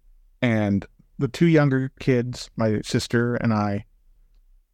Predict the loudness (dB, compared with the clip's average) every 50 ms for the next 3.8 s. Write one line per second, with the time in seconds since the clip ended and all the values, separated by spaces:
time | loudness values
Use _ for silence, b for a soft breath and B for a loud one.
0 | _ _ _ _ _ 0 0 0 2 2 0 2 0 -4 -2 0 2 2 2 2
1 | 2 2 2 2 2 2 2 2 2 2 2 0 -2 0 2 2 2 2 0 -2
2 | 0 0 0 0 0 0 -2 -2 -4 -4 -4 -4 -4 -2 -2 -2 -2 0 0 0
3 | -2 -6 -8 -2 0 2 2 2 2 2 0 0 -2 -2 -4